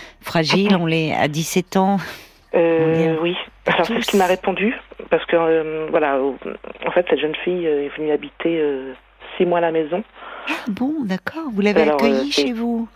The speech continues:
Speaker 2: c'est contre mes principes, <laughs> mais elle est, en fait, elle était à l'internat, et elle
Speaker 1: D'accord.
Speaker 2: était en énorme souffrance, euh, psychologique.
Speaker 1: Ah, oui.
Speaker 2: Euh,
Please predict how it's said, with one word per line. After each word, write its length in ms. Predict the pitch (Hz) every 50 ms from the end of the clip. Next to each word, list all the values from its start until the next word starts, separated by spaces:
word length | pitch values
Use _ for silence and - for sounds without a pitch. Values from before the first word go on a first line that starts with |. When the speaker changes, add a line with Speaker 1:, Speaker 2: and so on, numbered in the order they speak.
| _ _ _ - -
Speaker 2:
c'est 80 | - 170
contre 320 | - - 196 196 - -
mes 120 | 180 180 165
principes, 560 | - - 165 165 - - 247 320 - - - -
<laughs> 920 | - - - - - - - - - - - - - - - - - -
mais 140 | 160 165 160
elle 160 | 156 156 160
est, 20 | 160
en 40 | 160
fait, 200 | - - 208 - -
elle 120 | 165 156
était 240 | 156 151 - - 180
à 80 | 180
l'internat, 520 | 151 147 156 - - 143 139 143 139 151 214 - - - _ _ - -
et 200 | - 143 143 139
elle 40 | 139
Speaker 1:
D'accord. 320 | 131 139 139 - - 160 165
Speaker 2:
était 60 | 156
en 220 | 143 139 131 131
énorme 360 | 139 151 147 151 160 165 147 139 -
souffrance, 360 | - 147 - - - 151 160 - - - -
euh, 400 | 135 131 127 127 127 123 120 117 -
psychologique. 680 | - 156 - - - 147 139 - 156 - - - - - - _ _ - 165 175
Speaker 1:
Ah, 40 | 185
oui. 760 | 175 175 165 156 147 147 147 151 165 180 175 - - - -
Speaker 2:
Euh, 300 | 139 135 135 131 127 120